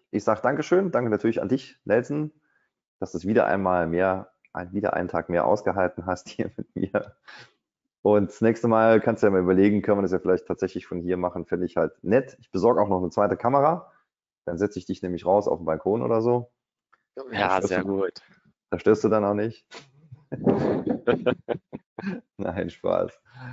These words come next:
Speaker 1: Und,
Speaker 2: Ja.
Speaker 1: äh, wie gesagt, kannst du ja mal gucken. Und natürlich auch schönen Gruß an deine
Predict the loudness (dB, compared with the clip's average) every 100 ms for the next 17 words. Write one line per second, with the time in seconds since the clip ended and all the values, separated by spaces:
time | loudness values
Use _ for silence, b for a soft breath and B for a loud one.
0 | -16 -20 _ 2 4 6 6 6 6 6
1 | 4 -2 -4 -8 _ _ _ _ _ _
2 | -6 -4 -4 -4 -4 -2 -2 0 0 2
3 | 4 4 4 2 2 0 2 0 0 0
4 | 0 -2 -4 -8 -12